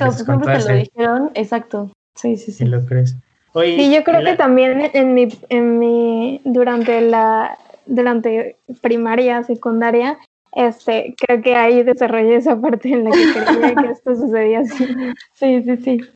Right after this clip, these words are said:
Speaker 2: Es normal, mucha gente lo piensa.
Speaker 1: Oye, y, y detrás de,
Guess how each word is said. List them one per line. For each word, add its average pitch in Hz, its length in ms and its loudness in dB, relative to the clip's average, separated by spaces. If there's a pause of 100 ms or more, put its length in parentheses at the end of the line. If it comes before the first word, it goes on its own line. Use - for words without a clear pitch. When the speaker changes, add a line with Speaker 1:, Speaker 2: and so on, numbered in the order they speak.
(140)
Speaker 2:
Es 262 160 0
normal, 247 400 2
mucha 233 220 -2
gente 233 320 -2
lo 202 160 -2
piensa. 208 400 -6 (720)
Speaker 1:
Oye, 175 420 -2
y, 151 600 0 (120)
y 156 160 0
detrás 160 400 0
de, 175 500 0